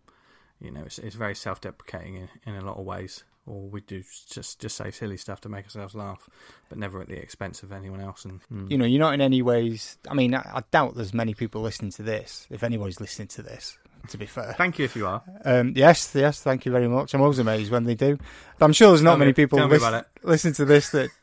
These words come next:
Speaker 2: don't listen to the Awesome Comics podcast already, but, you know, I've been trapped many times by the things that you've recommended on Comic House. I mean, I
Speaker 1: Mm.
Speaker 2: originally subscribed to Comic House through you guys.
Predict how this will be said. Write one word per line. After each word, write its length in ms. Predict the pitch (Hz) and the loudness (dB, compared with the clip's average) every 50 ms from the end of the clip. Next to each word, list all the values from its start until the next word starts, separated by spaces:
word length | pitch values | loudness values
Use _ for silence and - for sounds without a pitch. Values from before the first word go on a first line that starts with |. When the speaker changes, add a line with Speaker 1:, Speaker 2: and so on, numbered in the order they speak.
| _ _ | _ _
Speaker 2:
don't 240 | - 147 147 147 135 | 4 6 6 6 4
listen 260 | 143 147 - - 143 127 | 0 -2 0 -2 -4 -4
to 480 | - - 120 117 113 110 110 117 - - - _ | -2 -2 0 0 0 -2 -4 -8 -14 -20 -20 _
the 160 | 131 127 131 120 | -8 -4 0 0
Awesome 340 | 117 117 - - 127 113 - | 0 0 0 -2 -6 -4 -2
Comics 300 | - 117 110 113 - - | -2 -2 -2 -2 -8 -4
podcast 520 | - 117 110 - - 110 101 - - - | -4 -4 -4 -4 -6 -8 -8 -6 -6 -4
already, 400 | 110 107 113 127 139 - 117 113 | -4 -2 0 0 -2 -2 -4 -10
but, 240 | - - 113 107 - - _ _ _ _ | -10 -10 -10 -10 -10 -14 _ _ _ _
you 140 | - 160 147 | -2 0 0
know, 140 | 123 104 110 | 2 2 4
I've 280 | 135 151 151 135 - | 4 4 2 0 -2
been 520 | - 135 117 113 110 107 104 104 107 - _ _ _ _ _ _ _ _ _ _ _ _ _ _ | -4 -4 -2 -2 -4 -6 -8 -10 -12 -14 _ _ _ _ _ _ _ _ _ _ _ _ _ _
trapped 460 | - - - 143 139 - _ - - | -8 -2 0 0 0 -2 _ -4 -2
many 260 | 127 123 139 165 165 | 0 2 2 0 0
times 400 | - - 139 120 113 107 110 104 | 2 2 4 4 4 2 0 -2
by 200 | - 127 117 113 | 0 0 0 0
the 100 | 110 113 | 0 -4
things 300 | - - 131 123 117 110 | -4 -4 -4 -4 -4 -6
that 60 | 120 | -6
you've 180 | 113 113 107 113 | -8 -8 -4 -4
recommended 560 | 123 110 - - 123 110 113 113 117 117 113 | -4 -4 -4 -4 -6 -4 -4 -4 -2 -2 0
on 420 | 113 110 110 110 110 113 - - - _ _ _ | 0 -2 -2 -4 -6 -8 -10 -12 -18 _ _ _
Comic 320 | - 127 123 147 156 - - | -2 0 0 2 0 -2 -2
House. 300 | 117 101 107 - - 143 | -4 -6 -6 -6 -2 2
I 40 | |
mean, 120 | 147 147 170 | 4 4 6
I 280 | 170 156 170 185 180 | 6 6 6 4 4
Speaker 1:
Mm. 260 | - - - 139 117 120 | 2 -2 -6 -6 -2 -2
Speaker 2:
originally 480 | 127 104 - 127 120 113 113 110 107 | -2 -2 0 -2 -2 -2 -2 -4 -6
subscribed 500 | - - 110 - - - 131 151 185 185 - | -8 -10 -12 -14 -6 -2 -2 -2 -2 -2 -6
to 80 | 151 | -10
Comic 300 | - - 113 101 101 - | -10 -10 -10 -10 -10 -10
House 220 | - 113 107 - - _ _ _ - | -10 -10 -10 -12 -16 _ _ _ -20
through 220 | - - 151 131 | -6 -2 -2 -2
you 260 | 117 117 131 156 180 | 0 2 2 0 0
guys. 540 | 165 - - - - 95 95 - - - | 0 -4 -6 -6 -8 -14 -18 -18 -18 -20